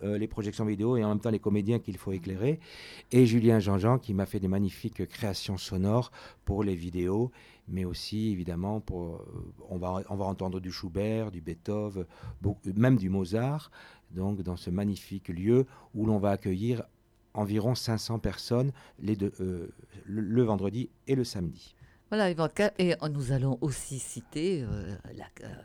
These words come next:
Speaker 2: la créatrice des costumes, parce que, comme vous le disiez précédemment,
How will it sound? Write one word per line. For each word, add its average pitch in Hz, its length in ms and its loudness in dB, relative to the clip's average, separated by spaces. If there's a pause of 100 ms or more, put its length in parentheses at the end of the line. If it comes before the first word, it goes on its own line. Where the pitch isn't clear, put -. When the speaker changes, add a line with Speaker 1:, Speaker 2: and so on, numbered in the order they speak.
Speaker 2:
la - 80 -20
créatrice - 880 -6
des 123 220 -6
costumes, 165 680 -2
parce - 280 -16
que, - 100 -6
comme 143 300 -2
vous 139 100 -2
le 135 100 0
disiez 127 300 -2
précédemment, 131 720 -4